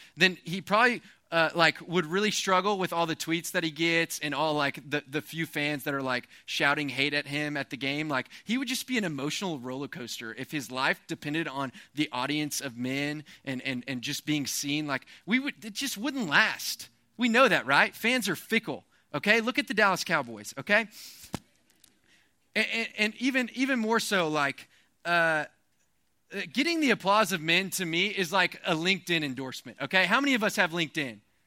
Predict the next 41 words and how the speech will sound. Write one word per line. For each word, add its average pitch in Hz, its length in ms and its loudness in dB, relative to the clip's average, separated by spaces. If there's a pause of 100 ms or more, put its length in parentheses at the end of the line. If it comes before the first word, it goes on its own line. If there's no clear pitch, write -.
(760)
Okay, 131 240 -6
the 113 100 -14
business 117 400 -10
majors, 110 280 -14
cool. 123 260 -14 (240)
Okay, 180 280 4 (220)
so 254 300 6
I'll 220 120 8
talk 262 240 6
to 240 80 -2
you 226 120 0
business 170 400 0
majors. 170 340 0
You've 226 140 0
gotten 226 260 6
this 185 220 0
email 175 320 4
before 160 500 -2 (200)
where 202 140 2
it's 190 140 0
like, 165 300 -2 (160)
"This 202 240 2
person 175 580 0
you 156 140 0
don't 240 180 4
even 214 240 0
know 190 260 6
has 143 220 -2
sent - 340 -2
you 156 200 -4
this 165 260 0
endorsement." 151 540 -6
And 143 80 -8
you're 151 80 -2
like, 123 320 -4
"This 147 140 -10
is - 40 -16
the 120 80 -12
greatest 120 300 -10
day 123 100 -10
ever." 104 180 -14